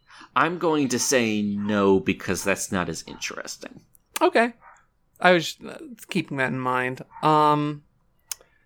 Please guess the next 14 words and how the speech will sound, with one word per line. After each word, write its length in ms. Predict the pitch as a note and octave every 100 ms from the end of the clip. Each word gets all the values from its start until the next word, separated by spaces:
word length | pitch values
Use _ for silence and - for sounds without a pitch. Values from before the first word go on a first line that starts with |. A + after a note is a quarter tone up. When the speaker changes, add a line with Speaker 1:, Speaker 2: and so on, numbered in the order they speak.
| _ -
Speaker 2:
yeah, 540 | D3 F3+ G#3 E3+ C3+
with 320 | C3 D3 - D#3+
just 320 | E3+ F#3+ -
this 380 | G3 - - - _
camera 380 | - G3+ F#3+ F3
here, 440 | D#3 C3+ C3 C3+ - _ - - _ _
no 420 | C#3+ C#3 D#3 E3
other 680 | - D3 C#3+ C#3+ C#3+ C#3+ C#3 -
information, 1300 | C#3+ C3+ - C3 B2+ C3 B2+ - B2 B2 B2 B2+ F3 _ -
um, 880 | C#3 C#3+ D3+ D3+ D3+ D3+ D3+ D3+ D3
or 100 | C3+
no 140 | C3+
other 380 | C3 B2+ B2+ B2 - _ _ -
apparent 540 | - - B2+ B2+ B2